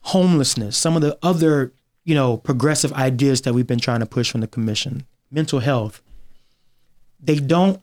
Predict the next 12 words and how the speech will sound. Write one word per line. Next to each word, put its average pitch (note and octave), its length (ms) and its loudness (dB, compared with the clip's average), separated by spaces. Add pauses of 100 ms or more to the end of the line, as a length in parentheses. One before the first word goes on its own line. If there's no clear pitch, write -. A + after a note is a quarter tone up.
really F#3+ 260 4
collide. G3 560 0 (200)
And C#3+ 100 0
I D3 80 2
think D3 260 0
that C3 240 -2
folks - 400 0 (140)
hear - 400 0
that A#2+ 260 -2
and - 120 -2
say, G#2+ 200 -4
"Well, E3 520 2